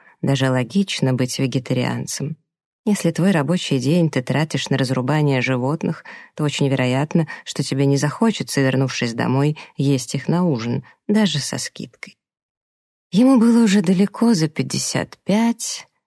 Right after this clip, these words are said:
когда он начал размышлять о самоубийстве. Спокойные, почти умягчительные рассуждения.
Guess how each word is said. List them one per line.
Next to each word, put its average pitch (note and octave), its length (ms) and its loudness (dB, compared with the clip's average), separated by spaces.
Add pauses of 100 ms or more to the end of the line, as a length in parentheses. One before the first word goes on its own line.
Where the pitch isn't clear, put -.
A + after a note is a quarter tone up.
(220)
когда F#3 300 0
он A#3+ 100 6
начал A3 300 2
размышлять F#3 720 2
о F3+ 40 0
самоубийстве. D#3 1000 -2 (920)
Спокойные, F#3+ 960 2
почти - 360 -2
умягчительные F3 960 2
рассуждения. B2+ 840 -4